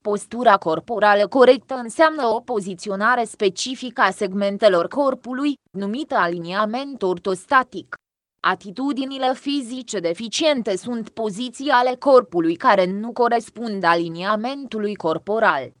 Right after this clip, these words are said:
dar care pot fi corectate conștient, prin îndreptarea spatelui,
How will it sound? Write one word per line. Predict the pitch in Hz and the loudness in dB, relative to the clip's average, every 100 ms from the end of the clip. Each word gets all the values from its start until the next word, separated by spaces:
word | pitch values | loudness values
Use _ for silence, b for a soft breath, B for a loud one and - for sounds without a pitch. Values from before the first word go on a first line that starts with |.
| - | -6
dar | 185 190 | 2 2
care | - 185 160 - | 2 -2 -2 -4
pot | 214 240 | -8 -8
fi | - 240 | -10 -10
corectate | 202 226 262 - 226 220 262 | -4 -2 -2 -2 4 4 4
conștient, | 208 202 196 - 202 214 165 127 - _ | -2 -2 -4 -6 -6 -6 -8 -12 -20 _
prin | - 214 262 | -8 -6 -4
îndreptarea | 294 240 240 - 175 170 180 | -4 -2 -4 0 2 4 2
spatelui, | - 220 240 247 208 170 - | 0 2 2 2 -2 -4 -6